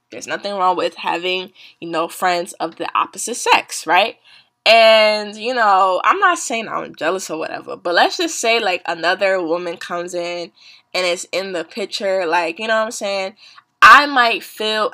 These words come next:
I might have that feeling of jealousy because I would have that feeling that this woman is threatening what, you know, me and my man got going on. And I'm not fucking with that shit, you know what I'm saying?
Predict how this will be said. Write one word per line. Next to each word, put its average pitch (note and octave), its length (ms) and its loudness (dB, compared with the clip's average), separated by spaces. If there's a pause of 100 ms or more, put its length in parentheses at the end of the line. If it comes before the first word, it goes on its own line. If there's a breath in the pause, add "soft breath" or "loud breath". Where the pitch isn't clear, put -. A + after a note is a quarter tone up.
(100)
I G#3+ 120 6
might A#3+ 240 -2
have G#3 300 4
that E3 220 0
feeling G3 340 -8
of C3+ 140 -12
jealousy G#3 440 -4
because G3 300 -16 (160)
I G3 460 6 (220)
would F#3 220 -8
have F#3 280 4
that E3 200 0
feeling F#3 440 -6
that D#3+ 260 -2 (400 loud breath)
this G3 320 0
woman F#3+ 460 -4
is - 320 -6
threatening F3+ 680 -4
what, E3+ 380 -2
you F3+ 100 -10
know, E3+ 140 -10
me E3 200 -6
and F3+ 100 -6
my E3+ 120 0
man D#3 260 -4
got F3+ 240 -2
going F3 300 -4
on. C4+ 320 4
And E3 140 -4
I'm B3+ 100 -6
not D#4+ 220 -4
fucking - 400 -8
with E3+ 120 -12
that C#3+ 180 -12
shit, A2+ 260 -10
you F3 100 -10
know F3+ 80 -6
what F#3 60 -4
I'm F#3 60 -10
saying? F#3 420 -6